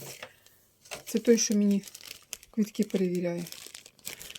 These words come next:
І ще трошки в мене тут кілька насінинок моєї віоли. Десь я її потім пхну. Так, Саймон, відійди.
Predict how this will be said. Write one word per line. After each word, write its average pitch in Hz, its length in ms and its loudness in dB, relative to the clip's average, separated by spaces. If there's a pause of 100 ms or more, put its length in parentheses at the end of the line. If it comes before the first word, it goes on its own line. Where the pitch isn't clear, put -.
(260)
І 220 60 -8
ще 285 200 4
трошки 254 420 4
в 220 40 4
мене 214 220 4
тут 214 180 -2
кілька 226 340 4
насінинок 208 600 4
моєї 208 320 6
віоли. 185 400 2
Десь 190 240 -2
я 190 60 2
її 185 180 -4
потім 190 360 -6
пхну. 185 240 -6
Так, 180 240 -4
Саймон, 185 360 0
відійди. 202 400 -2